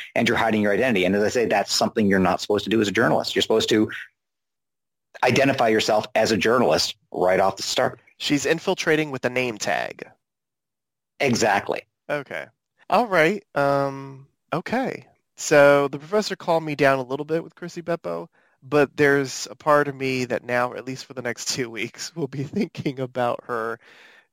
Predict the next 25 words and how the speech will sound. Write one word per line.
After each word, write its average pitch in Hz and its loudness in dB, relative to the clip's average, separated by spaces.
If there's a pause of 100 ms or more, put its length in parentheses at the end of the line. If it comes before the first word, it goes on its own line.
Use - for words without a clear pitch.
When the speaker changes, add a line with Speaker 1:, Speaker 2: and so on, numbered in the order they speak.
(180)
Speaker 2:
fully 143 0
chugging 113 -2
the - -14
Kool-Aid, 65 -12 (160)
and 143 2
I 147 6
hope 131 -4
that 82 -10
she - -8
hasn't. - -10 (360)
Let's - -2
talk 339 0
about 311 -2
Allie 175 2
Alston 120 -6 (500)
as 131 0 (160)
this 127 -2
villain 110 -4 (520)
in 123 0
this 120 -2
storyline 110 -6
that's 107 -10
involving, 104 -8
uh, 95 -14 (500)
Lois. 92 -4